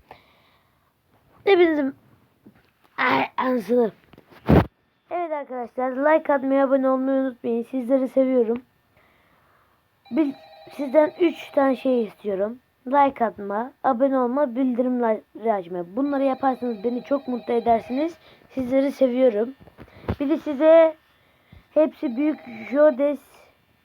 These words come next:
diye bir kanal var. Yirmi beş abone.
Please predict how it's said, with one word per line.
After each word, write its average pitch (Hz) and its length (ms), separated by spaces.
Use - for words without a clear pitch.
diye 254 200
bir 226 60
kanal 269 360
var. 262 120
Yirmi 254 340
beş 285 360
abone. 247 500